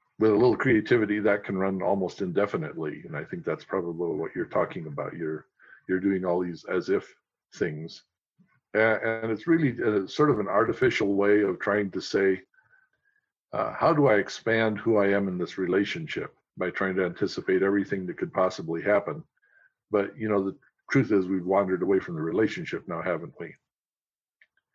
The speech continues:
And so we have, uh, one of the books that we write is, uh,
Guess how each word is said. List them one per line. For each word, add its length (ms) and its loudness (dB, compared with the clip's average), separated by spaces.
And 200 -4
so 540 2
we 200 2
have, 400 4
uh, 300 2
one 280 0
of 120 2
the 140 2
books 520 -4
that 180 -2
we 160 -2
write 280 2
is, 220 -4
uh, 200 -4